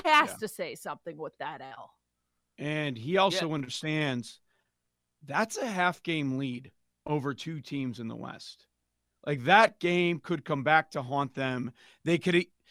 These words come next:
Speaker 2: they could easily, you know, it wouldn't take that much for them to fall to the floor where the Clippers are right now. Like, I think that's his overall point too. Like,
Speaker 3: Yeah,
Speaker 2: you can't
Speaker 3: yeah.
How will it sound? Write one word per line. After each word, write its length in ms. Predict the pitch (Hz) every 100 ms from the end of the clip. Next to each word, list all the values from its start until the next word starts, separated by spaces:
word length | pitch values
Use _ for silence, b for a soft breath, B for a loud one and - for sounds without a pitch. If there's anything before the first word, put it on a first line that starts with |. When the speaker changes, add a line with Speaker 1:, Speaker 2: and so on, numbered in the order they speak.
| b b
Speaker 2:
they 100 | 214
could 220 | 269 247
easily, 640 | 240 175 190 190 185 - _ -
you 100 | 151
know, 140 | 165 -
it 120 | 165
wouldn't 240 | 208 226 190
take 220 | 190 143
that 180 | 160 139
much 240 | 147 143
for 140 | -
them 180 | 135 135
to 60 | 127
fall 240 | - 127
to 100 | -
the 80 | 120
floor 320 | - 156 175
where 100 | 131
the 80 | 127
Clippers 360 | - 165 165 147
are 120 | 127
right 200 | 123 -
now. 260 | 139 160 _ _ _ _ _ _ _
Like, 120 | 165 143
I 80 | 160
think 180 | 208 190
that's 260 | 190 -
his 160 | 180 165
overall 360 | 170 160 156
point 340 | - 156 151 -
too. 360 | 160 147 - _ _ _
Like, 100 | 113
Speaker 3:
Yeah, 200 | 107 104
Speaker 2:
you 60 | 90 -
can't 300 | 170 175
Speaker 3:
yeah. 60 | 151